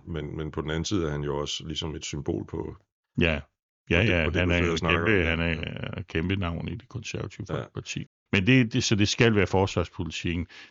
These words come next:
Speaker 2: Derudover skal det også være klima og miljø,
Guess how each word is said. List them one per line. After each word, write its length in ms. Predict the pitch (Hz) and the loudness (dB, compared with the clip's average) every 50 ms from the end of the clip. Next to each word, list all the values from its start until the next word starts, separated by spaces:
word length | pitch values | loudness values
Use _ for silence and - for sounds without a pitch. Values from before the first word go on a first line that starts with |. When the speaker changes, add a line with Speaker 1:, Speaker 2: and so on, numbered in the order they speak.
| _ - | _ 2
Speaker 2:
Derudover 600 | 104 101 101 98 101 104 98 95 90 85 82 76 - _ _ - | 4 6 6 8 8 8 8 8 6 6 4 2 -2 _ _ -14
skal 420 | - - - - - 110 107 - - _ _ _ _ _ _ _ _ _ - - | -10 -8 -4 2 2 2 2 2 -2 _ _ _ _ _ _ _ _ _ 2 4
det 100 | 98 85 | 4 4
også 300 | 85 90 87 - - 95 | 4 2 2 0 0 2
være 300 | 90 82 78 76 76 71 - - | 2 4 2 2 0 -4 -4 2
klima 360 | - 98 95 98 104 104 95 | 4 6 8 8 8 6 4
og 160 | 87 82 80 | 4 2 0
miljø, 380 | 80 80 80 82 85 87 98 | 0 0 0 2 2 2 2